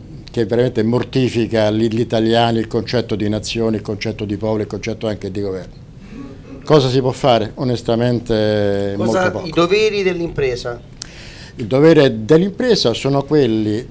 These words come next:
Speaker 1: di mantenere il mercato, di mantenere le maestranze e ovviamente per non ricadere sotto l'entropia quello di crescere. Ma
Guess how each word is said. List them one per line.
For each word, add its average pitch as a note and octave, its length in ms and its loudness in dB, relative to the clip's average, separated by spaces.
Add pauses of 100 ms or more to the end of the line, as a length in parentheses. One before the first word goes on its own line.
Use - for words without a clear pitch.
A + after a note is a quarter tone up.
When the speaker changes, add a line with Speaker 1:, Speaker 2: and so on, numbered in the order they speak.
Speaker 1:
di B2+ 300 0
mantenere D#3 840 6
il G#2+ 80 2
mercato, G#2 760 -2 (400)
di A#2 220 -2
mantenere C#3+ 720 4
le A2+ 180 0
maestranze A2 880 -2 (600)
e E3+ 120 8
ovviamente B2+ 840 4
per B2 180 0
non C3 140 4
ricadere B2+ 520 4
sotto A#2+ 560 -2
l'entropia E3+ 480 0
quello A2 180 0
di G#2+ 100 -4
crescere. G#2+ 640 -4 (2500)
Ma D3+ 240 2